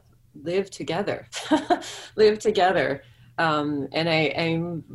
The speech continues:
for me, and I'll turn it over to Kristen, but for me, that, that is the struggle right now,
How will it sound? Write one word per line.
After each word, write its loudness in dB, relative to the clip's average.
for -4
me, 4
and -2
I'll -2
turn -6
it -2
over -4
to -8
Kristen, -8
but -6
for -4
me, -2
that, -2
that -2
is -8
the -8
struggle -8
right -8
now, -10